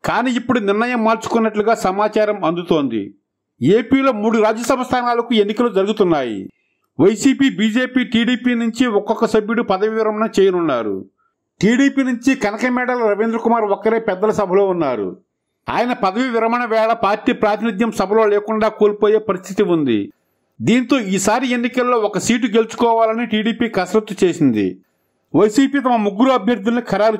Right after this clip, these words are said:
చేసింది. రాజ్యసభకు ఎన్నిక కావాలంటే ఒక్కో అభ్యర్థికి నలభై నాలుగు మంది ఎమ్మెల్యేలు కావాలి. టీడీపీకి ప్రస్తుతం పద్దెనిమిది మంది సభ్యులు ఉన్నారు. మరో ఇరవై ఆరు మంది సభ్యుల మద్దతు అవసరం.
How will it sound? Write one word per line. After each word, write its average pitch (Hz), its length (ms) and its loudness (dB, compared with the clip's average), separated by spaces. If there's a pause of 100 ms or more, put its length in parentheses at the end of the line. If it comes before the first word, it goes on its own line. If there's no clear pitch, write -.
చేసింది. 143 540 2 (420)
రాజ్యసభకు 240 520 -2
ఎన్నిక 233 360 -2
కావాలంటే 240 460 0
ఒక్కో 226 320 0
అభ్యర్థికి 226 500 0
నలభై 196 300 0
నాలుగు 202 220 0
మంది 208 240 0
ఎమ్మెల్యేలు 208 460 0
కావాలి. 156 680 0 (460)
టీడీపీకి 262 560 0
ప్రస్తుతం 226 460 0
పద్దెనిమిది 208 420 0
మంది 226 160 -2
సభ్యులు 214 320 2
ఉన్నారు. 143 580 0 (540)
మరో 208 160 4
ఇరవై 220 300 2
ఆరు 226 120 2
మంది 226 240 0
సభ్యుల 240 300 0
మద్దతు 226 360 0
అవసరం. 180 560 0